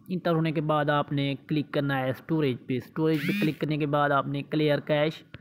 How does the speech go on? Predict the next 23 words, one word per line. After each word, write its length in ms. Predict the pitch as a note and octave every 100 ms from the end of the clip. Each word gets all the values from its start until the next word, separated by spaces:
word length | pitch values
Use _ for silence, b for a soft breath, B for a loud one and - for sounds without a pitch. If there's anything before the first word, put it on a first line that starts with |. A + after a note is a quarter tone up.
| B B B
और 240 | C#3+ C3+ C#3
क्लियर 340 | D#3 D#3 D3
ऑल 360 | - D3 C#3 C3+
डेटा 240 | C#3+ C#3
कर 240 | C3+ C#3+ C3+
देना 260 | C3+ C3
है, 180 | C3 C3+
अगर 220 | C#3 C#3 C3+
आपको 520 | C3 C#3 - C3 C3+
अपने 380 | C3+ - D3 C3+
Snapchat 640 | C3+ D3+ C#3 C#3 - B2+ A#2+
का 100 | C3
पासवर्ड 600 | - E3+ C#3 B2+ C3 B2+
याद 340 | B2+ A#2 B2
है 180 | A2+ A2+
तो। 160 | G#2+ G2+ G#2 - _ _ _ b b b b b b b _ _ _ _
तो 220 | E3+ D#3 D3+
ये 260 | C#3 E3+
काम 380 | E3 E3 D#3 D#3+
करने 300 | D#3+ D#3+ D#3+
के 120 | D3
बाद, 360 | D3+ D3+ F#3 G#3+ - B B B B _ _ _ _ _ _ - - - b b b b b -
तो 120 | F#3+